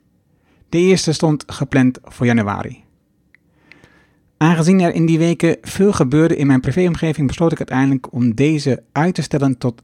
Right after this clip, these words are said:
eenentwintig februari tweeduizend twintig. Ik wilde liever een goed voorbereid en waardevol evenement opzetten dan me vasthouden aan de datum. Dit betekende dat er één deelnemer afviel, want hij kon niet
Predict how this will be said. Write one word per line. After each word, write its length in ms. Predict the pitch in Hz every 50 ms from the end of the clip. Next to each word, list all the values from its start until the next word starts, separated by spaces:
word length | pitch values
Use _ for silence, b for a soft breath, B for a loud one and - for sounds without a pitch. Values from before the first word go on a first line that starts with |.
| _ _
eenentwintig 540 | - 147 147 151 143 131 139 131 120 120 107
februari 400 | - 123 110 110 110 110 107 107
tweeduizend 420 | - - 107 101 104 - - 110
twintig. 480 | - 113 113 117 - 123 - - - - - - _ _ _ _ _ _ _ _ _ _ _ _ _ _ _ _ _ _ _ _ _ _ _ _ _ _ _ _ _ _ _ _ _ _ _ _ _ _ _ _ _ _ _ _ _ _ _ _ _ _ _ _ _ _ _ _ _ _ _ _ _ _
Ik 140 | - 160 147
wilde 200 | 151 160 147 151
liever 300 | 160 170 160 - 147 -
een 140 | 143 135 - _ _ _
goed 420 | - - - - - 170 - - _
voorbereid 640 | - - - - 180 175 175 156 160 151 135 123 -
en 260 | - 143 135 139 127
waardevol 420 | 110 131 139 175 175 156 - 170 156
evenement 280 | 143 135 143 135 131
opzetten 380 | 120 - - 131 113 - 120 123
dan 220 | 113 139 143 147
me 180 | 135 127 127 127 _ _
vasthouden 640 | - - - - 135 - - - 117 117 117 113
aan 60 | 110 110
de 60 | 104
datum. 400 | - 107 98 101 - - 120 - - - _ _ _ _ _ _ _ b b b b b b b b b b b b b b
Dit 120 | 175 165
betekende 480 | 170 170 - 180 180 180 180 180 175 135
dat 180 | 127 156 151
er 160 | 147 135 127
één 300 | - 160 151 165 170 143
deelnemer 360 | 113 143 151 147 139 123 131 -
afviel, 460 | 165 165 - - 175 160 151 147 - -
want 300 | 139 143 143 - - -
hij 180 | 139 135 131 -
kon 220 | - - 151 139 135
niet 240 | 135 131 123 -